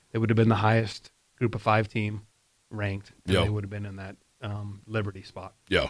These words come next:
Speaker 1: So, um, but, you know,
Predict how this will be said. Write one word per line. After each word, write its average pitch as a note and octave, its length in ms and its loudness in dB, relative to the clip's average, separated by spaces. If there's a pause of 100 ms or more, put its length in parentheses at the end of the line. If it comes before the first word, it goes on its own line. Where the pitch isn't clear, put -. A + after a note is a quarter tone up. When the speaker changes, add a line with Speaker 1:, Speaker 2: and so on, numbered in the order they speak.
(100)
Speaker 1:
So, G2+ 280 -12 (400)
um, B2+ 460 8 (180)
but, C#3 380 10 (1300)
you C3 80 -6
know, B2+ 380 6